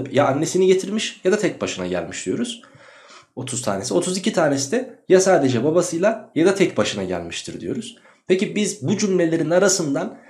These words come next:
dişimize dokunur bir bilgiyi nasıl içeriden çekip çıkarıp alabiliriz? Şimdi bunu düşüneceğiz. Biz yirmi beş kişinin de tek geldiğini biliyoruz. Şimdi sevgili gençler, yanında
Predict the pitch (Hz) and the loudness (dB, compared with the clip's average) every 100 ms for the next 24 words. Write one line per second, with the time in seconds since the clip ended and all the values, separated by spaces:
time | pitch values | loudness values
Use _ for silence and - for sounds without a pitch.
0 | - - _ _ 160 180 214 208 196 214 | -20 -20 _ _ 2 4 4 4 6 6
1 | 202 190 196 202 208 175 196 180 190 185 | 8 6 6 4 4 2 0 2 0 0
2 | 170 196 196 202 202 185 165 170 151 147 | 0 2 4 4 4 4 6 4 4 0
3 | 143 139 - - - 180 196 151 160 139 | 0 -4 -4 -4 4 4 6 6 6 4
4 | 92 - - - _ - 135 170 143 107 | 0 -6 -10 -12 _ -6 -4 2 2 2
5 | - 87 80 - - - _ 143 214 214 | -2 -8 -12 -12 -14 -16 _ 0 0 0
6 | 127 147 160 180 202 - 160 143 135 117 | 0 2 4 4 4 2 -2 0 2 2
7 | 147 185 - 143 139 202 220 123 82 - | 2 0 4 4 6 4 4 2 0 -4
8 | - - _ _ - - - _ - 214 | -10 -12 _ _ -20 -20 -20 _ -4 -2
9 | - 180 196 190 123 117 - - _ - | 2 2 4 4 4 2 -6 -10 _ -20
10 | _ _ _ 95 143 214 208 185 180 - | _ _ _ 4 6 6 6 4 2 -2
11 | - | -16